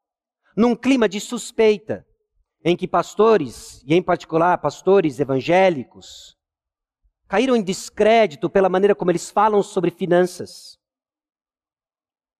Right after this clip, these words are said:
Falamos disso sabendo que existe tensão financeira, de que irmãos da igreja passam por necessidade material.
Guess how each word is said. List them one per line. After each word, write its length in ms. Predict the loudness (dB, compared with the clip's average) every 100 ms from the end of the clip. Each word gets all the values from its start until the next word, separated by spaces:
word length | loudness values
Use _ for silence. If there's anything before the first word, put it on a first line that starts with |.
| _ _ -6
Falamos 380 | -2 0 -2
disso 260 | -2 -8 -8
sabendo 520 | -6 -2 0 0 -2
que 120 | -2
existe 340 | -2 -2 -8 -6
tensão 420 | -4 -4 -2 -2
financeira, 720 | 0 -2 -2 0 2 2 2
de 140 | -2 -4
que 220 | -6 -6 _
irmãos 480 | -2 0 2 0 2
da 100 | 0
igreja 380 | 2 2 0 -2
passam 360 | -4 -4 -2 -2
por 220 | -2 0
necessidade 920 | 0 0 -2 -8 -6 -2 0 0 -2
material. 760 | -4 0 0 2 2 0 -2